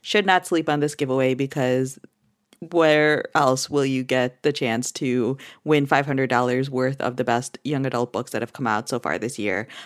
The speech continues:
Um, so again, that's book-, book riot dot com slash five hundred Y A giveaway.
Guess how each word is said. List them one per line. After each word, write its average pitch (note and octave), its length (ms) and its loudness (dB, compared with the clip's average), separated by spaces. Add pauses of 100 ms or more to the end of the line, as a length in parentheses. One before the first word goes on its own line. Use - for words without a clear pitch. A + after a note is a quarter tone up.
(140)
Um, C#3 180 2
so D#3 140 0
again, D3+ 320 2
that's C#3 180 -2
book-, - 420 -6 (200)
book G#3+ 200 2
riot D#3+ 600 0
dot D#3+ 240 -2
com C#3+ 340 0
slash C3+ 400 -2
five D3+ 240 2
hundred C#3 580 -2
Y B2+ 380 2
A A#2+ 220 0
giveaway. C#2+ 500 -4